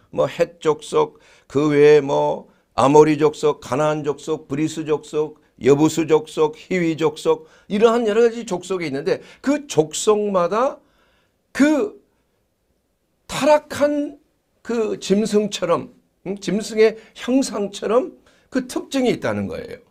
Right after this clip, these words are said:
그래서 그 마음속에, 에, 그림을 그렸는데, 에, 뭐 개구리도 나오고 또 공작새도 나오고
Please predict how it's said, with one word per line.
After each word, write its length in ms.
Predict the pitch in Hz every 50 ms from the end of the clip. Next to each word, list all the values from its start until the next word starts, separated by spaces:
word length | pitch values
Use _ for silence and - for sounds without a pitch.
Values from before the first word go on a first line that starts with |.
| _ _ _ _ _ _ _ _ _ _ _ _
그래서 480 | _ 165 180 190 180 151 185 190 175 -
그 220 | - 170 185 185
마음속에, 920 | 175 151 120 123 139 147 156 151 - 165 143 117 123 143 139 107 - - _ _ _ _ _ _ _ _ _ _ -
에, 240 | - 101 101 92 90
그림을 420 | - 160 165 165 175 170 175 160
그렸는데, 880 | - - 135 143 151 139 120 107 104 104 101 120 135 127 104 90 - - _ _ _ _ _ _ _ _ _ _ -
에, 360 | 76 78 69 55 - - - _
뭐 580 | - 110 117 113 110 95 85 - - - _ _ _ _ _ _ _ _ _ _ _ _ _ _ _ _ _ _
개구리도 1300 | - - 123 117 120 131 120 110 95 78 - - _ _ _ _ _ _ _ _ _ _ _ 95 90 87 82
나오고 600 | 85 80 82 90 98 98 127 156 233 262 - _ _ _ _
또 180 | _ - 107 98
공작새도 760 | - - 123 135 143 151 143 147 131 - - 131 113 113 110
나오고 580 | 107 98 90 92 92 98 110 156 214 269 -